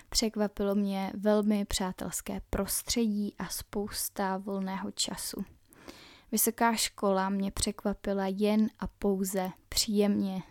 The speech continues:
Vybrala jsem si skvěle a vybrala bych si tak vždy zas a znova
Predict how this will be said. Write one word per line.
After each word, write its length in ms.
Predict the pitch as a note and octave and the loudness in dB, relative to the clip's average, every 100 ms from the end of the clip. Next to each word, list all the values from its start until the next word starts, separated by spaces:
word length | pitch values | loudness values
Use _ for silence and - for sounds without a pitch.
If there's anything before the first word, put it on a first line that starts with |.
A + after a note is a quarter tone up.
| - | -4
Vybrala 420 | G3 F#3+ F#3+ F#3 | -2 0 -2 -2
jsem 240 | - G3+ | -2 -2
si 180 | F#3+ G3+ | -2 -4
skvěle 600 | - - G3+ G3+ G#3+ G3+ - | -4 -6 -2 0 0 -2 -4
a 120 | G3 F#3 | -8 -6
vybrala 360 | F#3+ G3 G3 G3 | -4 -2 -2 -2
bych 220 | F#3+ F#3+ | -4 -6
si 160 | - G3 | -8 -8
tak 200 | - F#3+ - - | -8 -10 -10 -6
vždy 400 | F#3+ F#3 G3+ G#3 - - - | -4 0 0 0 -8 -20 -6
zas 420 | F#3+ G#3 G3+ - - | 0 2 2 -4 -4
a 120 | G3+ | -4
znova 560 | G3 F#3+ F#3+ F#3 F#3 | -2 0 0 0 0